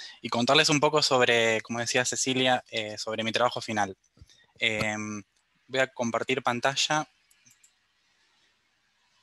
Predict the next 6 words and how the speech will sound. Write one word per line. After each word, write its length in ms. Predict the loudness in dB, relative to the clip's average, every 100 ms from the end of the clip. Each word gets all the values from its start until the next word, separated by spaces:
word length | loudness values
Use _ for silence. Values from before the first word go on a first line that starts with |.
| _ _ _ _ _ _ _ _ _ _ _ _ _ _ _ _ _ _ _ _ -14 -12
Así 180 | -10 -6
me 140 | -6
guío 220 | -4 -4 -6
con 200 | -8 -10 -16 -18 _ -20
una 200 | -18 -16
presentación. 800 | -14 -14 -14 -14 -12 -10 -10